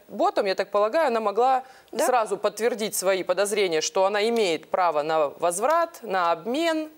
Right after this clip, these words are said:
Speaker 1: э, на замену какую-то, да, и то есть
Speaker 2: Да.
Speaker 1: не произошло.
Speaker 2: Да, да, да. То есть она пришла бы в магазин с этим, а, сломанной этой электроникой,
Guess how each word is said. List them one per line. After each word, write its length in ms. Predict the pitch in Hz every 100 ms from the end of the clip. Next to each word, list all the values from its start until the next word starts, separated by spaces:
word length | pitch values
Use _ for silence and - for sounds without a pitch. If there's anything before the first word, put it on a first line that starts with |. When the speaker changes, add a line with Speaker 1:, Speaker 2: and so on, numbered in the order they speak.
| -
Speaker 1:
э, 300 | 170 165 165
на 140 | 185
замену 400 | 190 226 330 294
какую-то, 400 | 247 220 226 -
да, 180 | 185 302
и 200 | 240 262
то 160 | 226
есть 140 | 208 208
Speaker 2:
Да. 140 | 240
Speaker 1:
не 80 | 285
произошло. 460 | 190 165 139 - -
Speaker 2:
Да, 160 | 285
да, 80 | 302
да. 220 | 247 269
То 100 | 240
есть 140 | 254 269
она 160 | 262
пришла 340 | 262 247 269 247
бы 120 | 208
в 60 | 214
магазин 540 | 226 208 226 285 330
с 80 | 320
этим, 300 | 214 208 214 - - -
а, 280 | 214 202
сломанной 520 | 202 240 240 214 202 196
этой 180 | 202
электроникой, 760 | 202 208 - 302 311 294 247 226